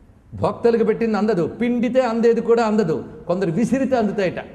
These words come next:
ఒక్కొక్కరు ఒక్కొక్క లెవెల్లో ఇవ్వాలండి. అలాంటి పితృగణాలు కొన్ని ఉంటాయట. చూడండి ఏమి చెప్తున్నా, జీవుడు గతులు ఎన్నెన్ని, ఎన్నెన్ని. అలా వాళ్ళకి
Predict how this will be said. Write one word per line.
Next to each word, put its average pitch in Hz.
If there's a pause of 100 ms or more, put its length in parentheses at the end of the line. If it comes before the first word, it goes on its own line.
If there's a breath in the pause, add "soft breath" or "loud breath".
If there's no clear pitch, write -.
ఒక్కొక్కరు 175
ఒక్కొక్క 175
లెవెల్లో 170
ఇవ్వాలండి. 139 (560 soft breath)
అలాంటి 180
పితృగణాలు 185
కొన్ని 160
ఉంటాయట. 127
చూడండి 117
ఏమి 139
చెప్తున్నా, 139
జీవుడు 160
గతులు 131
ఎన్నెన్ని, 139
ఎన్నెన్ని. 127 (800)
అలా 175
వాళ్ళకి 190